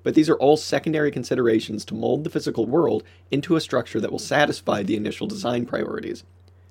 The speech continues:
If we want to restrict the use of iron ore so that it can last a thousand more years based on what we think we clearly have, state that and build the system in a way that it can be done. If we're trying to stay within acceptable planetary boundaries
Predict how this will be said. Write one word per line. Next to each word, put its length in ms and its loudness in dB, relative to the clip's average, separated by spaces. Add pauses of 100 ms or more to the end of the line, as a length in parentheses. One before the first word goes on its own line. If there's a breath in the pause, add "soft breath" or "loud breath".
(440 soft breath)
If 160 -2
we 80 4
want 240 4
to 80 -6
restrict 380 0
the 80 0
use 180 0
of 80 -4
iron 300 0
ore 280 4
so 140 -4
that 100 4
it 40 -4
can 120 -4
last 300 -4
a 20 -8
thousand 380 -2
more 160 -2
years 400 6
based 320 -2
on 100 -4
what 140 -4
we 100 -2
think 240 -4
we 100 -2
clearly 360 0
have, 400 0 (360 soft breath)
state 340 4
that 260 0
and 100 -4
build 200 6
the 60 4
system 340 0
in 40 0
a 60 0
way 200 2
that 120 -2
it 80 -6
can 100 -6
be 80 -2
done. 400 -2 (340 soft breath)
If 120 -8
we're 80 4
trying 320 4
to 80 -6
stay 240 4
within 280 2
acceptable 560 -2
planetary 560 0
boundaries 580 0